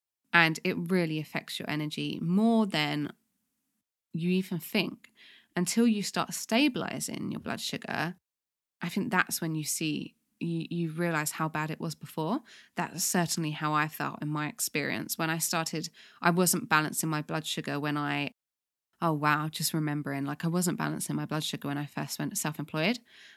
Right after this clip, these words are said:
And my days were, like, so hard. It was like pulling teeth. Yeah, it was so hard to get through with the days. So, so hard. And now I think about it,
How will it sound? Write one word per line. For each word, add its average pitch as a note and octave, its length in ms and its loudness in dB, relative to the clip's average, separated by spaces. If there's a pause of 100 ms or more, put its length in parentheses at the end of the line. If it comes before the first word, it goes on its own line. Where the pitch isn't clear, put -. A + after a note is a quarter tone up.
(140)
And E3+ 120 6
my F3+ 200 8 (180)
days D3+ 580 4
were, D3 80 -2
like, D3 440 -6 (160)
so E3 540 4
hard. D#3 560 4
It - 120 -4
was - 160 -4
like - 200 -2
pulling E3+ 680 0 (220)
teeth. - 580 -2 (760)
Yeah, F3 240 2
it - 40 -2
was E3 100 -4
so A#3+ 360 6
hard C4 340 4
to - 80 -2
get - 200 -4
through A#3+ 200 2
with G#3+ 100 4
the F#3+ 40 0
days. G#3+ 720 2
So, C4+ 340 4
so G3+ 240 2
hard. D3+ 280 2
And A3 160 4
now D4+ 200 6
I B3 100 6
think A3+ 240 2
about D3+ 420 0
it, D#3 200 -2